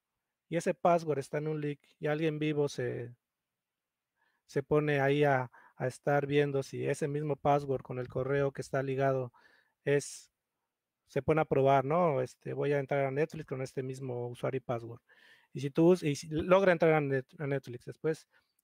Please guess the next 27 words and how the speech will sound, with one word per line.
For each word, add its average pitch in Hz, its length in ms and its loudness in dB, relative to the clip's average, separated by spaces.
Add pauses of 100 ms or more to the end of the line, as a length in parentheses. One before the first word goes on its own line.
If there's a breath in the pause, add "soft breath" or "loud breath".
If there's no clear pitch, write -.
(180)
logra 165 260 6
entrar 160 220 2
a 151 60 2
Gmail 139 520 -4
porque 135 180 -8
estás 160 180 -6
usando 156 300 0
el, 135 220 -4
el, 131 340 -12
el, 139 140 -10
la, 127 100 -8 (120)
la 127 260 -10
misma 139 240 -6
contraseña, 123 500 -10 (380 soft breath)
etcétera, 151 380 -2
etcétera, 156 320 -8
pues 147 180 -8
ya, 123 200 -2 (720)
ya 135 140 0
nos 135 160 -4
fregamos, 117 440 -2
¿no? 143 140 -4
Ya 143 100 2
nos 139 120 -4
fregamos 135 320 -4
como 123 160 -10
usuario. 139 420 0